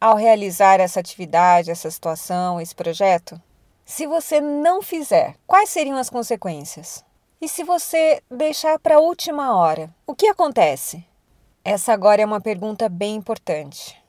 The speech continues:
Naquele momento que você para e fala,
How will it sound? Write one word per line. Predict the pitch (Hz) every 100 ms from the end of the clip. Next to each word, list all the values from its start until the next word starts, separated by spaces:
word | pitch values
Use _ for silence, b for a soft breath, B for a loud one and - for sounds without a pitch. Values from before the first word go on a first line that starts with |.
| _ -
Naquele | 294 370 349 339
momento | 330 294 220 196 185 175 185
que | 175 214
você | 202 214 - 233 _
para | 240 226 220
e |
fala, | 226 233 220 220